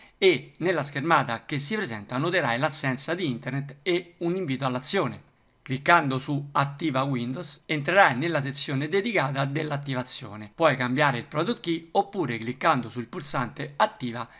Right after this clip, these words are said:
realizzare l'attivazione, ma in questo caso con l'assenza della rete, anche cliccando sopra non realizzerai appunto l'attivazione. Non appena fornirai la connessione ad internet il sistema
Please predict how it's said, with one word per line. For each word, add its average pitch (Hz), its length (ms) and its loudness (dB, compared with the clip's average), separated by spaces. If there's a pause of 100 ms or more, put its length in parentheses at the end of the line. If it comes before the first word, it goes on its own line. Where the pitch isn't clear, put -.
(140)
realizzare 156 960 2 (240)
l'attivazione, 143 880 0 (240)
ma 151 300 4
in 139 100 -8
questo 143 300 -6
caso 139 460 2 (200)
con 196 200 4
l'assenza 151 760 0
della 139 380 2
rete, 135 420 -2 (220)
anche 208 320 2
cliccando 156 480 -2
sopra 120 400 -6 (220)
non 165 240 2
realizzerai 165 760 -2
appunto 135 380 -8
l'attivazione. 127 760 -6 (160)
Non 139 160 2
appena 160 380 4
fornirai 147 540 4
la 113 100 -2
connessione 131 540 0
ad 170 80 -2
internet 156 500 -4
il 123 120 -4
sistema 135 600 -2